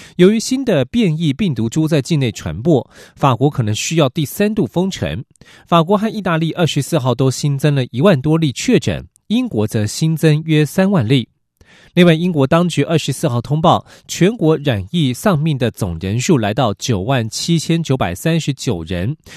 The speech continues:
死亡人数高居欧洲各国之冠。根据法新社报道，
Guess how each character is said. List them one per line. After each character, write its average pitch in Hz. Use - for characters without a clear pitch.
死 -
亡 139
人 131
数 143
高 160
居 165
欧 175
洲 160
各 175
国 -
之 135
冠。 156
根 185
据 180
法 120
新 156
社 160
报 147
道， 80